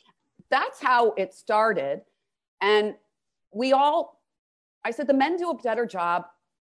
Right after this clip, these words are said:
at teamwork than we do, right? And that we are a community and everyone should feel free to come to this group with an ask." My ask was to,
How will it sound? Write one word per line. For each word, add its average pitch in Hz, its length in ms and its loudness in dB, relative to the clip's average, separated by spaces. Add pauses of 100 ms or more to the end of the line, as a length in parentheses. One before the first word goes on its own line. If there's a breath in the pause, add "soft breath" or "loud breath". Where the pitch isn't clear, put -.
(300)
at 190 220 -2
teamwork 214 520 -2
than 233 140 -4
we 349 240 -4
do, - 100 -2 (540)
right? 196 380 0 (100)
And 208 160 2
that 208 200 -4
we 247 380 -4 (320)
are 185 440 2
a 185 40 -4
community 175 760 -4
and 175 260 -6 (160)
everyone 233 320 -2
should 214 240 -4
feel 196 180 -2
free 175 280 -4
to 170 80 -8
come 185 340 -4
to 165 420 -4 (160)
this 175 200 -2
group 165 420 -4
with 202 160 0
an 214 80 -2
ask." - 460 -6 (460)
My 180 280 0
ask 170 320 -2
was 175 180 -8
to, 165 260 -2